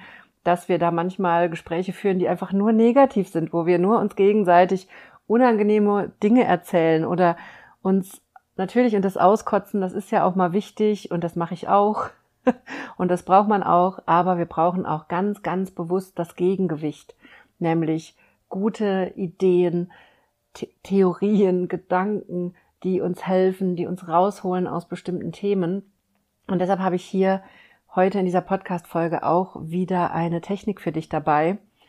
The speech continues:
die ich so wichtig finde, wie wir mit unseren Gedanken arbeiten können, damit es uns besser geht und damit wir schneller merken, wenn wir zum Beispiel krank werden,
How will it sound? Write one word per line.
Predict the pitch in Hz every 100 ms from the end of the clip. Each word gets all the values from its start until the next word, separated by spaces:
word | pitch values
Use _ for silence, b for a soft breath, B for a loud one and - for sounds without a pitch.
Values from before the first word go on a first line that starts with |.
| b b b b b -
die | 190 185
ich | 185
so | - 202
wichtig | 185 190 - 190
finde, | - 165 165 175 190 b b b b b _ _ _ -
wie | 175 196
wir | 190 180 180 151 - _ _ _ _
mit | 185 180
unseren | 180 180
Gedanken | 165 175 196 214 202
arbeiten | 175 190 180 175 170
können, | 165 160 180
damit | 170 175
es | 170
uns | 165 165
besser | 170 175 175
geht | - 147 143
und | 147
damit | 156 160 -
wir | 165
schneller | - 175 175 185
merken, | 175 175 190 185 160
wenn | 165 170
wir | 170
zum | - 165
Beispiel | 151 - -
krank | - 233 277
werden, | - - -